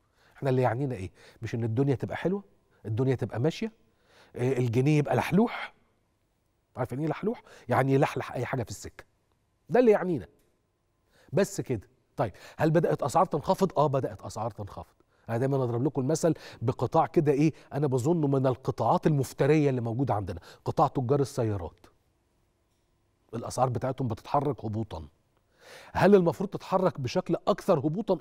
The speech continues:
آه، المفروض تتحرك بشكل أكثر هبوطًا. هل هم قاعدين بيقاوموا؟ آه، قاعدين بيقاوموا. بالمناسبة، أنت هتلاقي دلوقتي في المعارض وعلى المواقع بتاعة البيع، يعني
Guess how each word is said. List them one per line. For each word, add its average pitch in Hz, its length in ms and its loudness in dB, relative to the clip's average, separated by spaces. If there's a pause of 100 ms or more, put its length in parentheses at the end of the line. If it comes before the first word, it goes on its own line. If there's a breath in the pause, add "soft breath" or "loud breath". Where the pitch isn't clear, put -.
آه، 170 80 8
المفروض 131 380 -2
تتحرك 117 340 -12
بشكل 104 320 -18
أكثر 107 280 -16
هبوطًا. 87 320 -20 (420 loud breath)
هل 160 160 0
هم 196 180 2
قاعدين 156 320 6
بيقاوموا؟ 190 460 4
آه، 160 160 4
قاعدين 143 360 0
بيقاوموا. 90 400 -6 (460 soft breath)
بالمناسبة، 147 460 0
أنت 170 120 -2
هتلاقي 147 300 2
دلوقتي 147 420 2
في - 60 -6
المعارض 156 680 4 (340 soft breath)
وعلى 131 460 2
المواقع 156 680 2
بتاعة 127 380 -6
البيع، 147 340 2
يعني 175 340 0